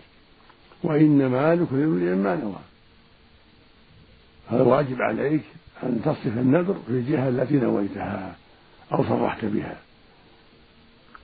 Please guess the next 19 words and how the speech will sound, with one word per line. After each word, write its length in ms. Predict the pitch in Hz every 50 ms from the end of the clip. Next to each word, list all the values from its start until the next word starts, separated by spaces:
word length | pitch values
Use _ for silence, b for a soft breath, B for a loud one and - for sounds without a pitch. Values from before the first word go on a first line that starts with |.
| _ _ _ _ _ _ _ _ _ _ - - _ _ _ _ _ _ - - - -
يقول 240 | 123 117 147 151 156
النبي 220 | 143 135 127 117
صلى 100 | 98 104
الله 60 | 110 -
عليه 80 | 127 127
وسلم: 240 | 123 127 127 123 131
"من 80 | 131
نذر 360 | 139 160 175 160 156 143 135
أن 120 | 143 139 139
يطيع 260 | 131 135 127 117 120
الله 200 | 139 156 165 160 131
فليطعه، 440 | 165 160 165 165 - - 160 135 92 87 - - _ _ _ _ _ _ _ _ _ _ _ _ _ _ _ _ _ _ _ _ - - -
ومن 220 | 123 123 120 120
نذر 240 | 135 147 156 147 143
أن 60 | 151
يعصي 320 | 143 131 120 - - 143
الله 280 | 123 113 117 139 156 160
فلا 260 | - - 104 98 92
يعصه". 320 | - 165 - - - -